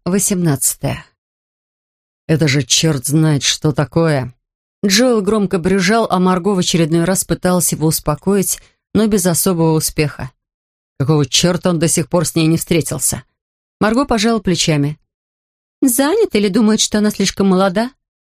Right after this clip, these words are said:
"Она не слишком молода для того, чтобы болтаться там без дела за его счёт.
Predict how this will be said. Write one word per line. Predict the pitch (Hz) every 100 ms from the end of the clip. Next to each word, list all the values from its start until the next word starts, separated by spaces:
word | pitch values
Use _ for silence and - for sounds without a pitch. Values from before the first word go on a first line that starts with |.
| _ _ _ _ _ _ _ -
"Она | 147 165 190
не | 170
слишком | - 170 - 175 165
молода | 165 160 165
для | 151 156
того, | 160 170
чтобы | - 165 147
болтаться | 165 160 - 175 - 147
там | 170 156
без | 151 156
дела | 135 165 156
за | 160
его | 156 160
счёт. | - 139 -